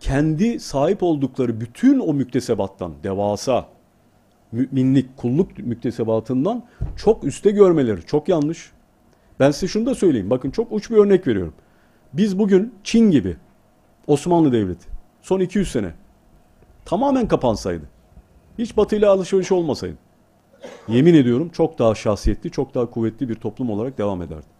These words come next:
En azından şahsiyetini muhafaza eder. Demin gösterdiğimiz saçma sapan örnekler ortaya çıkmaz. Tasavvuf konusu irfandır. Ahlakı olmayan ilim beş para etmez.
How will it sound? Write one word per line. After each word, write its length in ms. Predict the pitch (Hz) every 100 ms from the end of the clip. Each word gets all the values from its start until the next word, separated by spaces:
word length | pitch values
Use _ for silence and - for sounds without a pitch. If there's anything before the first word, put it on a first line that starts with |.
| _ _ _ _ _ -
En 100 | 135
azından 260 | 147 107 147
şahsiyetini 500 | - 98 - 101 110
muhafaza 380 | 101 85 90 82
eder. 140 | 80 76 _ _ _ _ _ _ _ _ _ _ _ _ _ _ _
Demin 220 | 117 120
gösterdiğimiz 640 | 113 104 110 104 120 139 - -
saçma 320 | - 101 -
sapan 260 | 110 104 104
örnekler 360 | 98 92 - 185
ortaya 300 | 107 - 110
çıkmaz. 380 | - 101 87 _ - _
Tasavvuf 380 | 180 214 208 170
konusu 340 | 107 87 - _ _ _ _
irfandır. 640 | 123 107 123 95 78 - - _ _ _ _ -
Ahlakı 500 | 135 117 113 107 127
olmayan 320 | 131 98 95
ilim 280 | 123 123 175
beş 160 | 135
para 140 | - 90
etmez. 400 | - 82 -